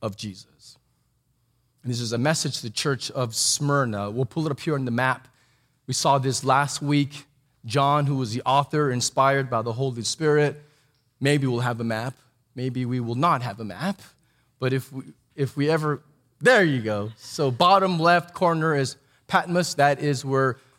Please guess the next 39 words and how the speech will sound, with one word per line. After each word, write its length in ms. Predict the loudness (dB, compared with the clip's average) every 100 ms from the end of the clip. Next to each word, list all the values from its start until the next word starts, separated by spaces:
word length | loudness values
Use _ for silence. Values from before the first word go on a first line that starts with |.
| _
Apostle 520 | -8 0 0 0 -2 0
John 520 | 2 4 4 2 -2
was 480 | -4 2 4 4 4
at 180 | 0 -2
the 80 | -10
time. 540 | -4 -2 0 0 -4 _ _ -10
We 80 | -2
talked 300 | 0 0 0
about 240 | -4 -4
the 60 | -4
context. 580 | -2 -2 0 -2 -2
We 60 | -4
won't 160 | -4 -2
get 100 | -2
into 240 | -2 -4
it 100 | -8
'cause 100 | -8
we're 120 | -6
not 80 | -6
out 60 | -4
of 60 |
time. 300 | 0 0 0 -6 -20 _ _ -4
But 180 | -2 -2
he 160 | -2
was 180 | 0 -2
in 100 | 0
Patmos, 480 | 0 0 0 -2 -2
and 300 | -2 -4 -2
last 360 | 0 0 0 -2
week 180 | -2 -2
we 120 | -4
saw 420 | 2 4 4 2 -4 _
that 140 | -10 -6
the 60 |
letter 260 | -2 0 0
first 240 | -2 -4
went 120 | -4 -4
to 140 | -4
Ephesus, 520 | -2 -2 0 0 -2